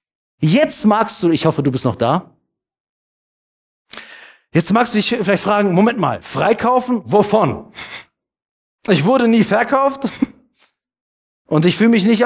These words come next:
irgendwie in Gefangenschaft, dass man für mich ein, ein Lösegeld wie in einem Knast so, weißt du, ich hab,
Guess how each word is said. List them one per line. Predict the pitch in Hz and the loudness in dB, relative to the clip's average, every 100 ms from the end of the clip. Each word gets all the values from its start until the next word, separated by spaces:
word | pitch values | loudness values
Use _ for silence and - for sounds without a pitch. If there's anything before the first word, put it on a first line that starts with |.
| 240 - - | -2 -6 -2
irgendwie | 214 214 220 | 0 2 2
in | 214 | 2
Gefangenschaft, | 190 190 240 254 247 240 - - _ _ | 2 2 0 0 -2 -2 -6 -20 _ _
dass | 185 180 | -2 0
man | 214 202 220 196 175 | 2 0 -2 -10 -2
für | 202 | 2
mich | 208 220 | 2 2
ein, | 202 190 196 - _ _ _ | 2 2 0 -2 _ _ _
ein | 165 175 | 0 2
Lösegeld | 185 233 233 208 196 180 | 2 2 2 2 2 2
wie | 202 | 2
in | |
einem | 196 - | 2 0
Knast | 180 233 - - | 0 -2 -4 -4
so, | 156 131 | -2 0
weißt | 160 185 226 | 0 0 -2
du, | 208 | 0
ich | 175 | -2
hab, | 180 | -6